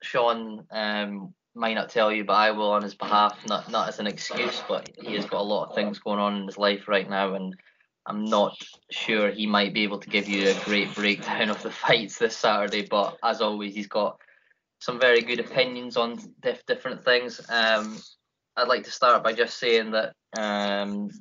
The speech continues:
the main event was what it was with Sean Strickland and Jack Hermanson, but, um,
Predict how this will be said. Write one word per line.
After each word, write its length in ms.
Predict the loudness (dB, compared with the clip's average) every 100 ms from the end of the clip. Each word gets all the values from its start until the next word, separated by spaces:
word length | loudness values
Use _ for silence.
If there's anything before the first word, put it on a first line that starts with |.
| -4
the 80 | 2
main 200 | 4 4
event 380 | 4 4 2 0
was 180 | -4
what 160 | -2 -2
it 80 | 0
was 400 | 2 2 2 -4
with 160 | -4
Sean 260 | -2 0 0
Strickland 540 | 0 -2 0 -2 0
and 220 | 0 0 4
Jack 260 | 2 2
Hermanson, 540 | 2 2 2 0 -2 2
but, 240 | 2 2 -4 _ _ _ -4 2
um, 440 | 2 2 -2 -8